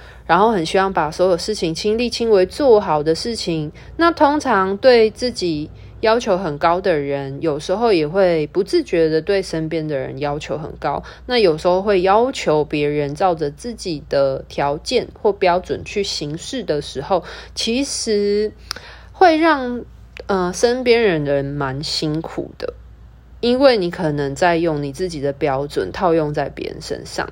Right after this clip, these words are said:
其实这个会跟那个课题分离有一点点关系哦。所以其实如果你已经进入了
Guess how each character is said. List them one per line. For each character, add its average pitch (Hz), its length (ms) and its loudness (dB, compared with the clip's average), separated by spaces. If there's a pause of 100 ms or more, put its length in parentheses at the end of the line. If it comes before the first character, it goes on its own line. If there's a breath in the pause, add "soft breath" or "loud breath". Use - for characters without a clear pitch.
其 - 120 0
实 240 120 2
这 269 140 6
个 190 200 4
会 202 240 6
跟 170 300 2
那 165 140 -2
个 147 360 0
课 175 220 -2
题 165 180 -6
分 143 260 -6
离 139 100 -8
有 - 220 -8 (120)
一 190 100 -8
点 151 160 -6
点 147 160 -6
关 139 300 -2
系 - 340 -10
哦。 - 180 -8
所 196 160 0
以 202 120 4
其 156 160 -6
实 147 280 -6 (320 loud breath)
如 247 140 2
果 330 160 6
你 226 220 4
已 196 40 2
经 214 240 4
进 220 300 2
入 208 300 4
了 147 340 2